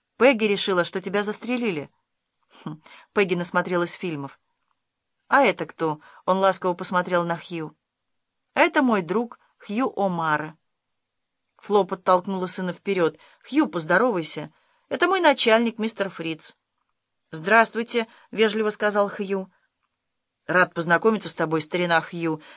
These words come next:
весело сказал мистер Фриц. Фло присела перед мальчиком и шёпотом сказала: "Если у тебя случится беда, ты всегда можешь найти меня здесь. Я здесь каждый день с восьми до полшестого, а по субботам до часа".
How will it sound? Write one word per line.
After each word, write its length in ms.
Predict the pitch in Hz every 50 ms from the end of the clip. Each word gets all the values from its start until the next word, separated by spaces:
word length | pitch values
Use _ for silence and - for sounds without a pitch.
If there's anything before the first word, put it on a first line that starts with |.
| -
весело 400 | - 175 185 180 170 - 151 156
сказал 380 | 151 - - 156 151 175 190 185
мистер 320 | 175 170 165 - - 170
Фриц. 440 | 160 - - 160 156 147 - - - _ _ _ _ _ _ _ _ _ _ _ _ _ _ _ _ _ _ _ _ _ _ _ _
Фло 200 | - 175 165 160
присела 440 | - 170 175 - - 175 165 160 151
перед 220 | 156 160 156 151
мальчиком 460 | 175 190 196 - - - - 160 160
и 20 | 160
шёпотом 420 | - - 170 156 - - 170 165
сказала: 560 | - - 175 170 165 175 170 160 151 151 147 - _ - _ _ _ _ _ _ _ _ _ _ _ -
"Если 300 | 165 156 160 - - 175
у 80 | 165
тебя 240 | 160 - 170 175 170
случится 520 | - - 175 175 - 180 175 - - -
беда, 400 | 160 160 170 160 185 208 233 233 226 _ _ _ _ _ _ _ _ _ _ _
ты 100 | - 190
всегда 420 | 180 - - 214 185 175 185 165
можешь 340 | 151 147 147 147 147 147 -
найти 300 | 165 156 151 151 - 165
меня 220 | 160 160 156 156 151
здесь. 400 | 147 147 147 151 147 - - _ _ _ _ _ _ _ _ _ _ _
Я 180 | - 165 190 190
здесь 260 | 165 156 175 170 -
каждый 440 | - 196 196 202 208 202 208 233 233
день 300 | 190 180 180 170 165 160 - - - _
с 120 | - - -
восьми 340 | 151 151 175 - 185 220 214
до 120 | 185 170
полшестого, 800 | - 170 180 196 190 - 170 - - - 160 156 156 147 - - _ _ _ _ _ _ -
а 100 | - 294
по 140 | 294 - 185
субботам 600 | - - 185 170 170 214 262 233 - 165 151 147 _ _ -
до 180 | 160 165 196
часа". 540 | 208 - - 170 147 147 151 - - - -